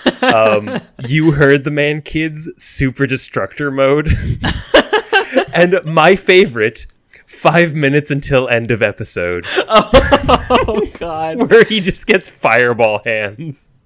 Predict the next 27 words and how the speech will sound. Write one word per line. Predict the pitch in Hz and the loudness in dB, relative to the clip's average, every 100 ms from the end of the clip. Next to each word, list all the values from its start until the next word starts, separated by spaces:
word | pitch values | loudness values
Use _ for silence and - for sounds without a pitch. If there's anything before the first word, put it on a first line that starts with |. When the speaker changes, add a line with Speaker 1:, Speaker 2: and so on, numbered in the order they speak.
| _ | _
Speaker 2:
Oh, | 143 143 | -2 0
my | 131 120 | -2 -4
God. | 123 120 113 _ _ _ _ _ _ _ - - - - | -4 -4 -6 _ _ _ _ _ _ _ -20 -20 -20 -18
One, | 143 143 165 | -8 -2 -2
one | 147 180 | 0 0
of | |
them | 190 | -2
says, | 165 175 160 | -2 -4 -2
like, | 165 104 120 | -6 -6 -2
"That | 135 143 127 | -2 -2 -6
big, | 127 131 123 | -6 -6 -6
cool | - 135 135 | -6 -4 -2
energy | 123 120 131 131 139 | -4 -6 -8 -8 -8
sword | - 147 147 | -6 -6 -8
thing." | - 156 160 170 175 - | -8 -6 -6 -8 -10 -8
<laughs> | - - - - - 392 403 370 - 349 359 | -6 -6 -8 -8 -4 -4 -2 -4 -4 -4 -6
It's | - - - 330 _ | -6 -12 -10 -10 _
pre-, | - 226 | -16 -16
pretty | 247 - 202 | -16 -12 -10
good. | 127 143 123 - - - - - - - 285 330 | -6 -4 -6 -8 -20 -20 -20 -20 -20 -8 -8 -6
Speaker 1:
The | 214 | -8
show | - 208 | 0 0
knows | 196 226 208 | 2 0 0
exactly | 143 104 113 120 147 139 | -8 0 0 2 0 0
how | 127 | 2
I | 123 120 | 0 -2
think. | - 98 95 90 - | -6 -8 -6 -8 -10